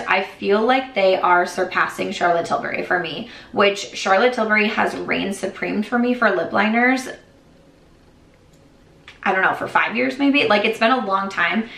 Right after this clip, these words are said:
Charlotte Tilbury has always been my number one, but Natasha, like, I really enjoy these lip liners and I find myself reaching for them more and more. So one is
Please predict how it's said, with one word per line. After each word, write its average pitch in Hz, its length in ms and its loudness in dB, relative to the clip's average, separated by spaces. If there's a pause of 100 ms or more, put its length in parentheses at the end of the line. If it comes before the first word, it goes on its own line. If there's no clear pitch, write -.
(120)
Charlotte 220 320 2
Tilbury 214 280 2
has 196 260 0
always 185 340 4
been 180 200 2
my 180 100 0
number 180 300 0
one, 202 460 0 (220)
but 208 160 2
Natasha, 208 760 0
like, 196 440 0 (540)
I 196 200 4
really 202 420 -2
enjoy 202 260 0
these 190 180 -2
lip - 120 -4
liners 180 300 0
and 190 100 -6
I 190 80 -4
find 190 220 0
myself 196 320 -2
reaching 185 260 -2
for 185 80 -2
them 180 180 0
more 175 180 2
and 165 100 -4
more. 156 320 -2 (180)
So 240 280 4
one 254 320 2
is 233 380 0